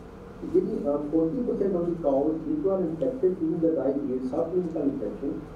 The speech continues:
they may process to the next level patient, and they sound well into the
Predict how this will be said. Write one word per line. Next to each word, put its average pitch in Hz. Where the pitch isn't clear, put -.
they 349
may 220
process 185
to -
the 180
next 160
level 170
patient, 131
and 202
they 202
sound -
well 277
into 139
the -